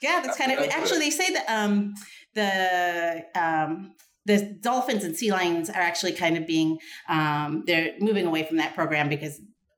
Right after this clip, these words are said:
Speaker 1: because, um, drones can do the same thing.
Speaker 2: Yeah.
Speaker 1: So, and, yeah,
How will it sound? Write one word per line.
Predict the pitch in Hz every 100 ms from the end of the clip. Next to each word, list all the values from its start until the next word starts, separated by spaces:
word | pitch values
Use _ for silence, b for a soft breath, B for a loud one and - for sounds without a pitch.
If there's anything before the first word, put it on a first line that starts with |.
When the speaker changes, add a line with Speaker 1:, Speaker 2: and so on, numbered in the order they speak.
| _
Speaker 1:
because, | - 160 160 151
um, | 143 127 151 160 -
drones | 202 202 175 180
can | - 156
do | 143
the | 139
same | 135 -
thing. | - - _ _ _ _ -
Speaker 2:
Yeah. | 147 - - -
Speaker 1:
So, | - 185 - - _ _
and, | 170 143 139 277 523 427 415
yeah, | 269